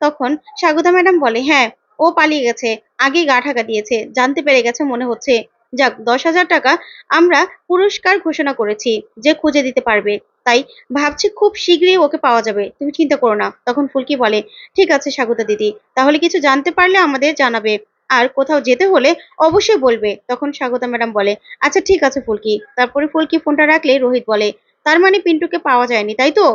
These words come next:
তখন ফুলকি বলে, "হ্যাঁ স্যার, আপনি ভাবতে পারছেন এটা কত বড় একটা ষড়যন্ত্র? এই হয়তোবা রাজাবাবুর খুনের সঙ্গে জড়িত ছিল, বা তার থেকে হয়তোবা কিছু একটা জানা যেত, কিন্তু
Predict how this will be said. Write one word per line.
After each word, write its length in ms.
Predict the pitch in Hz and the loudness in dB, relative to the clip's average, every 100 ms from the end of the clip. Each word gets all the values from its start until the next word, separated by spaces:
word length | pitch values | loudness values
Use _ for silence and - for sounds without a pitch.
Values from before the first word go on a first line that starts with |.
| - _ - | -2 _ -6
তখন 200 | 254 302 | -2 -2
ফুলকি 300 | 285 262 294 | -4 -8 -6
বলে, 220 | 254 214 233 | -4 -2 0
"হ্যাঁ 200 | 277 285 | 0 0
স্যার, 200 | 240 196 - _ _ | 0 -2 -6 _ _
আপনি 180 | 254 339 | -4 -2
ভাবতে 300 | 302 240 247 | -2 -4 -2
পারছেন 360 | 330 415 403 220 208 _ - | 0 0 0 -4 -4 _ -2
এটা 240 | 277 294 262 311 _ _ | -2 2 0 -2 _ _
কত 180 | 294 294 330 | 0 2 0
বড় 220 | 262 277 | 2 2
একটা 200 | 311 359 | 0 -4
ষড়যন্ত্র? 540 | - 269 277 349 339 392 440 _ _ _ - | 0 0 2 0 0 -4 -6 _ _ _ -2
এই 180 | 294 370 | 2 2
হয়তোবা 420 | 370 381 359 269 339 - - | 2 0 2 0 -2 -8 -8
রাজাবাবুর 540 | 269 294 302 359 359 381 | 0 0 2 0 -2 -2
খুনের 280 | 330 330 349 | -2 -4 -2
সঙ্গে 200 | 359 339 | -2 0
জড়িত 280 | 302 302 349 | -2 -2 -2
ছিল, 200 | - 349 427 _ _ | -2 -2 -4 _ _
বা 180 | 285 294 339 - - | -2 0 -2 -8 0
তার 160 | 349 349 | 0 2
থেকে 200 | 415 403 | -2 2
হয়তোবা 320 | 381 320 349 | 2 2 0
কিছু 240 | 359 349 - | -2 -2 -2
একটা 180 | 359 381 | -2 0
জানা 240 | 285 277 302 | 2 2 2
যেত, 200 | 339 370 453 _ _ _ | 0 -2 -6 _ _ _
কিন্তু 240 | 370 381 | 0 2